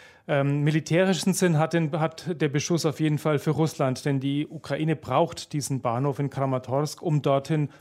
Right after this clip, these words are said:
Truppen zu transportieren für eben diesen Kampf, der im Donetsbecken bevorsteht. Ob man jemals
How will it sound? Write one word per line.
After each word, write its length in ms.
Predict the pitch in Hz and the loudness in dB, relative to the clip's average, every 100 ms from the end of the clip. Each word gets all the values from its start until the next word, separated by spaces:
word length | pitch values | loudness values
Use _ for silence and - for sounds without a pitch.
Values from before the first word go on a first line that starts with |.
| _ | _
Truppen 460 | - 170 170 143 - | -4 -2 0 -2 0
zu 160 | 139 | -4
transportieren 920 | 123 - 139 - 143 131 - 151 147 - - | -4 -4 -4 -2 -4 -4 0 2 0 -4 -20
für 300 | - 170 170 | -6 4 4
eben 440 | 165 160 151 147 - | 4 0 2 0 0
diesen 260 | 151 143 | -4 -4
Kampf, 380 | - 143 151 - | -2 -2 -2 -2
der 160 | 147 143 | -2 -2
im 120 | 143 | -2
Donetsbecken 640 | 139 139 139 - 135 139 | -2 -2 -4 -6 -4 -2
bevorsteht. 640 | 123 - 139 - 131 123 - - - - | -4 -2 -2 -2 -2 -2 -4 -20 -16 -6
Ob 120 | 147 | 0
man 180 | 151 143 | 2 2
jemals 560 | 156 165 147 127 - | 2 4 2 0 -6